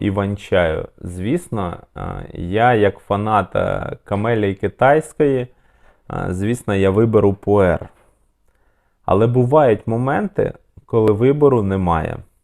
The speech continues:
Наприклад, коли я приходжу з роботи пізно ввечері, а, і мені хотілося б попити пуеру, але то буде заважати моєму здоровому сну.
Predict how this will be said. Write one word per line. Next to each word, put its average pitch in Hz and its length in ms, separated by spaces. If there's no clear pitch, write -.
Наприклад, 139 680
коли 117 260
я 104 120
приходжу 101 540
з 95 60
роботи 123 560
пізно 123 460
ввечері, 117 640
а, - 260
і 104 300
мені 117 380
хотілося 113 640
б 76 200
попити 95 480
пуеру, 107 640
але 107 640
то 120 120
буде 113 320
заважати 101 1080
моєму 101 1080
здоровому 104 840
сну. 92 460